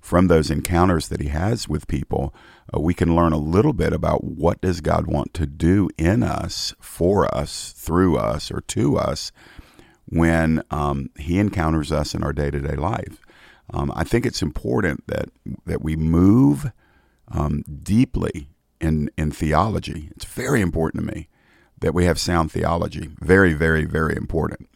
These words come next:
Um, I've really built my entire ministry on trying to pursue and teach a sound theology. But you know what the danger is for people that are theologically oriented? Theology turns into theory. In other words, if all you do is learn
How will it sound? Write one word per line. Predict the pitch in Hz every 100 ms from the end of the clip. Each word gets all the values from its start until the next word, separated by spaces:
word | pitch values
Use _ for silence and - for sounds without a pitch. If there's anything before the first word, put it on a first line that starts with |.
| _
Um, | 73 71 73 - -
I've | 71 -
really | 78 82 78
built | 71 73
my | - 78
entire | - 80 71
ministry | 76 78 - - 78
on | 71
trying | - 71 71 71
to | - 73
pursue | - - - 76 78
and | 65 -
teach | 80 73 - - - - - _ _
a | -
sound | - 78 78
theology. | - 71 87 85 - 82
But | - - -
you | 90
know | 117
what | -
the |
danger | 71 78 80 90 95 95
is | 92
for | - 80
people | 87 80 82
that | 76
are | 76
theologically | - 80 76 80 98 - 78
oriented? | 80 82 85 101 92 - _ _ _ _ _ - -
Theology | - - 101 85 95 98 78 78
turns | 82 78 82
into | 78 -
theory. | - 92 80 - - - - - _ -
In | 87
other | 92 95
words, | 82 78 - -
if | 92 78 -
all | 90 92
you | 85
do | 76 80
is | 73 -
learn | 78 82 85 78 67